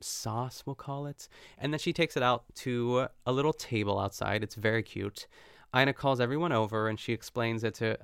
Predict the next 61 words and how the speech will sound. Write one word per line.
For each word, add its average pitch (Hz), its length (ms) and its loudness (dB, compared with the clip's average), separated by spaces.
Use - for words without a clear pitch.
uh, 107 200 0
to 117 120 -6
everyone, 104 380 -2
but 110 140 0
is 110 100 -2
very 131 320 4
sure 147 340 4
to 107 100 -2
say 104 220 -2
again, 101 300 -2
everyone 135 320 0
is 123 80 -4
going 120 200 -2
to 123 60 -4
make 113 200 -2
them, 110 260 -2
everyone 208 300 6
is 165 100 -2
going 139 180 0
to 135 60 0
be 123 100 -2
making 120 420 -2
it - 220 -6
themselves. 104 880 -2
<laughs> 143 40 0
And 175 160 2
then, 190 100 4
and 175 160 2
then 170 100 6
right 165 220 8
on 156 120 2
cue, 135 200 2
Mariska 120 400 2
is 113 140 4
like, 110 220 2
"Great." 202 460 2
And 120 100 0
then 120 80 2
she 120 120 -4
just, 120 140 2
like, 107 120 0
shoves 120 340 4
her 120 100 0
glass 110 360 0
in 113 80 -2
Ina's 107 320 -2
face. 107 440 -2
And 127 140 6
Ina 123 160 6
was 117 100 4
like, 127 160 4
"Okay, 139 260 6
I'll 107 140 6
make 165 200 -2
Marishka's 143 640 2
to 104 80 -4
show 110 160 0
you 104 140 2
how 101 160 0
it's 101 140 -6
done." 101 340 -2